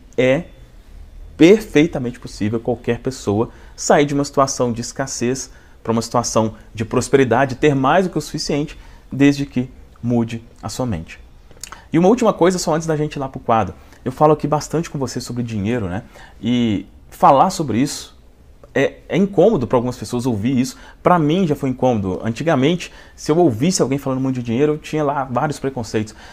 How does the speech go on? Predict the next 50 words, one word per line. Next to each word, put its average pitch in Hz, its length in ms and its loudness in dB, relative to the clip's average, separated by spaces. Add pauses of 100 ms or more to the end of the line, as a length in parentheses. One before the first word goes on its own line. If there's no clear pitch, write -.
(160)
Mas 131 340 -4
o 117 60 -12
que - 80 -2
eu 143 60 4
quero 156 180 4
deixar 147 240 -2
claro 131 220 0
aqui - 100 -14
pra 127 120 -8
você 120 180 -6
é 120 40 -2
o - 40 -12
seguinte. 110 440 -6 (640)
Eu 147 120 2
falo 151 320 2
disso 110 240 -6
aqui, 131 160 -6
mas 127 340 -6
é 147 60 2
muito, 156 760 -2 (580)
é 147 60 0
muito, 165 540 2
muito 147 440 0
mais 117 320 0
do 107 60 -4
que 113 120 -6
o 104 40 -2
dinheiro. 90 340 -8 (380)
Muito 196 260 4
mais 131 280 0
do 127 80 -6
que 135 120 -2
ter, 143 640 2
ah, 120 240 -2
ter 135 320 2
um 117 100 -2
dinheiro 107 360 -2
no 95 80 -6
banco. 117 340 -4 (240)
Não, 156 180 -4
não 113 140 -4
é 143 40 -6
só 147 140 -2
isso. 139 140 -4 (220)
É - 60 -10
claro 202 260 2
que 202 100 0
assim, 135 300 -2 (960)
pô, 147 240 2
eu 120 200 -2